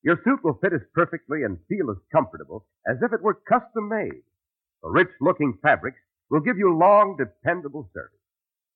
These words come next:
If your admiring friends wonder about your Clippercraft suit costing only forty or forty-five dollars,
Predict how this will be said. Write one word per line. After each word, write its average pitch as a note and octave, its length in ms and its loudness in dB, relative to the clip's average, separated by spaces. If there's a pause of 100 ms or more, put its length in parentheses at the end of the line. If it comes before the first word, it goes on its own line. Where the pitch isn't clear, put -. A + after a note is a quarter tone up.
(200)
If B2 160 -4
your F#2 160 -6
admiring F#2+ 540 0
friends B2 300 0
wonder C3 340 0
about F#2+ 320 0
your E2+ 120 -8
Clippercraft G2 600 -4
suit B2 240 -8
costing B2+ 380 2
only A#2 380 0 (100)
forty A#2 300 2
or D2 160 -10
forty-five F#2 520 -2
dollars, C2+ 340 0